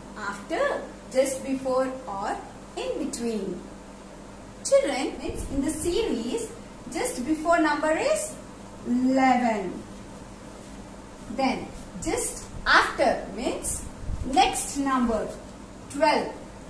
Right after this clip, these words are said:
Just after means here it will be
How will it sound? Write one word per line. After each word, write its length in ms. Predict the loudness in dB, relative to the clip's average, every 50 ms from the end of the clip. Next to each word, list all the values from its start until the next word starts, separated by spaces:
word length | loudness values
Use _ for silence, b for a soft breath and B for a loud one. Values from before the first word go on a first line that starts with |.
| -10 -6 2
Just 480 | 2 6 6 6 6 4 2 -4 -8 -12 -14 -14 -14 -16 -16 -10 0 6
after 600 | 8 8 8 8 6 0 0 2 2 2 2 0 -8 -10 -14 -16 -16 -14 -10 -6
means 480 | -4 -4 -2 -4 -4 -6 -8 -8 -10 -12 -14 -14 -14 -10 -6 -4
here 160 | -2 -2 -2
it 220 | -2 -2 -4 -4 -2
will 240 | 0 0 0 0
be 240 | 0 0 0 2 0